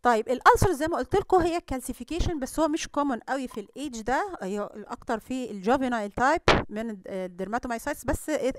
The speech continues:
it was present. فيعني ايه، وحتى even على فكره ال-، ال-، الباثولوجي بتاعها بس للاسف مش، مش معايا ال-، ال-، الجزء بتاع الكالسينوزيس كيوتس بتاعها ده كان موجود.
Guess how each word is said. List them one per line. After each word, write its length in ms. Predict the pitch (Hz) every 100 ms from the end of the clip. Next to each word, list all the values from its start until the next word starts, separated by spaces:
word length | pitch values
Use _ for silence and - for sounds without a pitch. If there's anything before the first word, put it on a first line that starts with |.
| -
it 140 | -
was 60 | 277 -
present. 380 | 180 165 - -
فيعني 480 | - 214 208 202 214
ايه، 160 | 226 247 _ _
وحتى 420 | - - - - 262
even 120 | 254
على 160 | 214 208
فكره 260 | 320 277
ال-، 160 | 240 214
ال-، 220 | 196 196
الباثولوجي 640 | 185 185 208 220 294 302 226
بتاعها 300 | - 302 254
بس 260 | 240 -
للاسف 360 | 226 - 262 -
مش، 300 | 208 - - _ _ - -
مش 140 | -
معايا 340 | 220 208 254 233
ال-، 200 | 220 -
ال-، 220 | 185 170
الجزء 340 | 180 185 247
بتاع 220 | 208 - 202
الكالسينوزيس 600 | 185 185 - 226 233 -
كيوتس 320 | 254 240 -
بتاعها 360 | 202 247 269
ده 220 | 226 302 - _ _ _ -
كان 140 | 294
موجود. 380 | 247 185 160